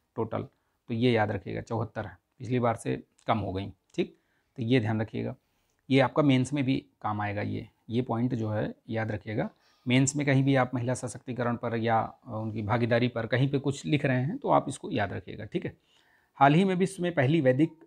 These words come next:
अ, घड़ी डिजाइन, अ, घड़ी जो है वो, अ, उज्जैन में स्थापित की गई। तो पहली बात तो ये याद रखिएगा कि कहाँ स्थापित की गई, तो उज्जैन में। और इसका नाम क्या है, तो ये विक्रमादित्य, ये भी याद रखिएगा, ठीक है। आपदा जोखिम प्रबंधन के लिए जो बीमा समाधान, अ, को कार्यान्वयन करने वाला भारत का पहला राज्य कौन बना है, तो ये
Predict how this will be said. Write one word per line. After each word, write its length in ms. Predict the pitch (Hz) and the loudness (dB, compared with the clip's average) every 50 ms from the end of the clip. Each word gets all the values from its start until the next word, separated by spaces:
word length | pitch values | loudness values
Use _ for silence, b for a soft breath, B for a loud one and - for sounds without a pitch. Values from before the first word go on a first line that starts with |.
| _ _ - | _ _ -8
अ, 100 | 127 117 | -6 -4
घड़ी 260 | 110 107 120 147 156 | 0 2 4 4 4
डिजाइन, 340 | 131 127 120 117 117 117 123 | 4 2 0 0 -2 -2 -4
अ, 420 | - - 127 117 117 117 117 113 | -4 -6 -6 -4 -4 -4 -2 -2
घड़ी 220 | 107 101 127 147 151 | 2 4 4 4 4
जो 140 | 127 113 | 4 0
है 60 | 107 110 | 0 0
वो, 240 | 107 131 - - _ _ _ _ _ _ _ _ _ - | -2 -2 -4 -6 _ _ _ _ _ _ _ _ _ -8
अ, 40 | - | -4
उज्जैन 480 | 117 117 - 139 131 110 113 151 165 170 | -4 -2 0 0 0 4 6 6 6 6
में 220 | 156 139 - - - - | 6 2 0 -2 -8 -12
स्थापित 340 | 135 - - 120 110 120 113 | -8 -4 -4 -2 -2 -4 -6
की 140 | - 117 107 | -6 -8 -6
गई। 120 | 107 107 | -6 -6
तो 100 | 107 - | -6 -6
पहली 240 | - - 120 131 160 | -4 -2 2 2 4
बात 180 | 156 156 147 147 | 4 4 2 2
तो 60 | 170 | 0
ये 140 | 151 165 175 | 0 2 2
याद 160 | 170 160 151 | 2 2 2
रखिएगा 260 | 151 143 156 147 147 | 0 0 0 -2 -2
कि 60 | 151 | -2
कहाँ 360 | 151 - 135 131 151 156 147 | 2 4 4 4 4 4 2
स्थापित 320 | 143 - - 139 - 156 151 | -2 -4 -6 -6 -6 -4 -2
की 120 | 151 143 | 0 0
गई, 120 | 135 147 170 | 0 0 -2
तो 100 | - - | -2 -2
उज्जैन 340 | 139 117 107 110 117 113 | -2 -2 0 0 0 0
में। 200 | 117 117 120 120 - _ _ _ _ - | 0 0 -2 -4 -6 _ _ _ _ -2
और 100 | 131 135 | 0 0
इसका 180 | 135 - 180 | 2 2 4
नाम 320 | 170 135 131 139 160 175 170 | 6 6 6 6 6 4 2
क्या 180 | 170 170 151 156 | 0 0 0 0
है, 80 | 190 | -2
तो 100 | - - | -2 -2
ये 200 | 190 147 147 190 | 0 2 2 0
विक्रमादित्य, 680 | - 135 113 - - 123 120 117 110 104 104 107 - 113 | 0 0 -4 -2 0 0 0 0 0 -2 -4 -6 -6 -2
ये 120 | 110 113 | -2 0
भी 160 | 107 113 120 | 2 2 2
याद 140 | 120 113 110 | 2 2 0
रखिएगा, 300 | 113 110 - 113 113 113 | -2 -6 -6 -6 -6 -6
ठीक 160 | 113 123 127 | -4 -6 -6
है। 80 | 185 214 _ _ _ _ _ _ _ _ _ - - | -6 -8 _ _ _ _ _ _ _ _ _ 0 2
आपदा 300 | 127 131 160 170 190 202 | 2 4 4 6 4 6
जोखिम 300 | 180 185 170 - 185 180 | 4 4 0 -2 -4 -2
प्रबंधन 380 | 180 156 160 156 156 156 175 | -2 0 2 2 4 2 2
के 120 | 175 175 170 | 2 0 0
लिए 200 | 170 170 175 175 | 0 0 0 0
जो 100 | 165 165 | -2 0
बीमा 280 | 151 135 135 139 147 151 | 0 2 2 2 2 2
समाधान, 480 | 143 151 147 143 127 117 131 143 151 | 0 0 0 0 0 0 0 0 -2
अ, 40 | 147 - - _ _ _ _ _ _ _ - | -4 -8 -14 _ _ _ _ _ _ _ -10
को 340 | 135 123 117 113 107 - 123 | -6 -4 -4 -4 -4 -4 -2
कार्यान्वयन 480 | - 131 123 123 123 123 123 143 156 143 | 2 2 2 4 4 2 2 2 2 2
करने 240 | - 120 123 123 | 0 0 0 0
वाला 200 | 117 113 117 139 | 0 0 0 0
भारत 280 | - 131 117 127 143 139 | 0 0 0 0 0 0
का 80 | - 151 | -2 -6
पहला 280 | - 131 117 127 151 | -4 0 2 4 4
राज्य 240 | 156 147 143 139 143 | 4 4 4 0 0
कौन 200 | 143 143 143 139 | -2 0 0 0
बना 180 | 139 135 139 131 | 2 2 0 0
है, 80 | 151 | -2
तो 120 | - - 139 | -4 -4 -4
ये 240 | 123 135 180 - | -4 -4 -4 -6